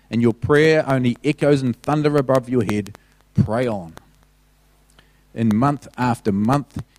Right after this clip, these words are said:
your prayers, if month after month your prayers appear to have miscarried and no reply has been vouchsafed to you, yet still continue to draw near unto God. Do not abandon the mercy seat for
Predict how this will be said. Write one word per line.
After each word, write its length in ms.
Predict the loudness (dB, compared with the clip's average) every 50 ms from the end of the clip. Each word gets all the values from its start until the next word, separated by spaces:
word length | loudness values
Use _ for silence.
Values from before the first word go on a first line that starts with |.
| _
your 160 | 0 0 0 2
prayers, 640 | 0 -2 0 2 4 4 4 4 4 2 0 -4
if 160 | -6 -8 -2
month 260 | 0 0 0 0 -2
after 280 | -2 -2 -2 -2 -2 0
month 260 | 0 0 0 0 0
your 100 | 0 0
prayers 380 | 2 2 4 4 4 4 2 0
appear 380 | -4 -2 0 2 4 4 2
to 180 | 2 0 0 0
have 100 | 0 2
miscarried 760 | 2 0 0 0 0 -4 -2 0 0 2 2 0 0 -2 -8 -4
and 200 | 0 0 2 4
no 160 | 4 4 4
reply 540 | 4 4 2 0 0 -2 0 2 2 2 0
has 200 | -2 -6 -10 -8
been 200 | -6 -6 -6 -6
vouchsafed 760 | -6 -2 0 0 0 0 -2 -6 -6 -4 -4 -4 -4 -6 -6
to 120 | -4 -2
you, 280 | 0 0 0 -2 -4 -6 -12 _ _ -20 _ _ _
yet 180 | 0 0 0 0
still 420 | -4 -10 -2 2 4 4 4 2
continue 540 | 0 -2 -6 -6 -4 -2 -2 -2 -2 -2 -4
to 160 | -6 -8 -12
draw 260 | -6 0 0 0 2 2
near 340 | 2 0 0 0 -2 -6
unto 220 | -8 -10 -10 -10 -10
God. 300 | -8 -6 -6 -6 -8 -14 -18 -20 -20 _ _ _ _ _ _ _ _ _ _ _ _ _ _ _ _ _ _ _
Do 120 | 4 4 6
not 240 | 6 4 2 0
abandon 540 | -2 -6 -2 0 0 2 2 2 2 2 2
the 80 | 4 4
mercy 380 | 4 4 4 2 2 -2 -6
seat 320 | -8 -4 -2 -2 -2 -2 -4
for 140 | -8 -10